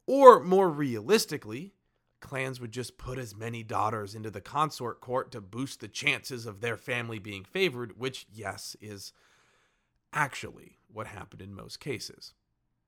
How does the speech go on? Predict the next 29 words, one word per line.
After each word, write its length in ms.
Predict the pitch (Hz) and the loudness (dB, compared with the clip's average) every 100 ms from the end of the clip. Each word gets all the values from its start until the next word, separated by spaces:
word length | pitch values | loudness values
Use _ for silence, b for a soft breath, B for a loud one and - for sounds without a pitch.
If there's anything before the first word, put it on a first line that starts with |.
| _ - | _ -14
Regardless, 600 | 123 131 - - - - _ _ _ _ _ - | -6 -6 -6 -14 -20 -20 _ _ _ _ _ -10
they 100 | 135 | 4
lobbed 280 | 143 143 | 8 8
these 120 | 123 107 | 4 -4
allegations 600 | 101 98 95 90 95 90 | -6 -6 -14 -18 -18 -18
against 340 | 87 - - | -16 -16 -16
the 60 | - | -16
sisters. 560 | - - - - - _ _ _ _ _ _ _ - | -14 -14 -18 -20 -20 _ _ _ _ _ _ _ -2
Then, 300 | 147 156 147 b | 2 2 0 b
the 80 | 156 | -6
Greater 300 | 135 170 175 | 0 2 2
Doe 340 | 139 151 143 143 | 0 0 0 0
clan 480 | - 120 107 113 | -6 -8 -8 -6
lobbed 300 | 113 117 123 | 2 2 2
a 160 | 117 160 | -2 -6
plethora 960 | - - 247 269 285 - 202 160 104 101 | -8 -16 -8 -2 -2 0 2 4 4 2
of 140 | 127 | 0
accusations 720 | 131 131 147 123 127 117 123 | 2 0 -2 -2 -2 -2 -8
against 320 | 110 110 98 - | -10 -10 -12 -14
the 60 | |
Liang's 580 | 117 131 151 160 165 - | -8 -2 0 0 -4 -12
clan 560 | - - 123 120 117 - | -16 -12 -10 -8 -12 -16
patriarch, 800 | - - 120 - 98 80 - - _ _ _ _ | -20 -16 -16 -14 -16 -16 -18 -20 _ _ _ _
who 120 | - | -12
was 160 | 120 113 | -10 -8
the 140 | 123 | -10
biological 960 | 101 - 190 262 202 196 190 - 185 196 | -12 -6 -2 -2 0 0 0 0 2 2
<laughs> 0 | |
grandfather 960 | 175 151 160 240 208 - 101 92 110 | 2 2 6 6 4 0 -2 -2 -6